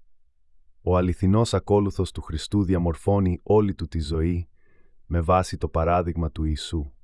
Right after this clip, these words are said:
Ο Ιησούς δίδαξε ξεκάθαρα ότι το να τον αγαπάμε σημαίνει να υπακούμε τόσο στον Πατέρα όσο και στον Υιό. Αυτή η εντολή δεν είναι για τους δειλούς,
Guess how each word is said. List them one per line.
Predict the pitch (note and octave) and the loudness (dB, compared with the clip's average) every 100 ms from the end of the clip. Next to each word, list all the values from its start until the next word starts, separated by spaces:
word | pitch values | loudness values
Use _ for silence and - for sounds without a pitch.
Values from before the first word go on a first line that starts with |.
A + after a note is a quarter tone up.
| - _ - _ _ _ - - _ | -20 _ -20 _ _ _ -20 -20 _
Ο | F#2+ | 2
Ιησούς | G2+ - B2+ | 4 4 4
δίδαξε | B2 B2 - A2 | 4 4 2 -2
ξεκάθαρα | - G2 G2+ G2+ - F#2+ | -2 0 4 2 2 2
ότι | F2+ F2+ | 0 -2
το | - | 0
να | F#2 | 0
τον | E2+ F2+ | 2 0
αγαπάμε | E2 E2 - F#2 F#2 | 0 0 2 2 2
σημαίνει | E2+ F2+ F#2 F#2+ | 0 0 2 2
να | F2+ E2+ | 2 0
υπακούμε | - D#2 G2 F#2+ F2+ | -2 -4 0 0 0
τόσο | - G#2 - | 2 0 0
στον | - F2 | -6 -4
Πατέρα | D#2 - F2+ F#2 F2 - - - - - | -4 -2 0 0 -2 -6 -16 -20 -20 -8
όσο | F2+ F#2+ G2+ | -2 -2 -2
και | - | -4
στον | E2 F2 D#2+ | -6 -4 -2
Υιό. | D2+ D2+ C2+ - - _ _ _ - - _ - _ - - | -2 -2 -6 -14 -20 _ _ _ -20 -20 _ -20 _ -20 -6
Αυτή | F2 - B2 | -6 2 4
η | B2+ | 4
εντολή | G2+ G2 F#2+ G#2 | 4 2 4 2
δεν | F#2 G#2 | 2 2
είναι | G#2+ G#2 | 4 2
για | F2+ E2 | 0 -2
τους | E2 | -4
δειλούς, | D2+ E2 E2+ E2+ - | -2 -2 0 -2 -4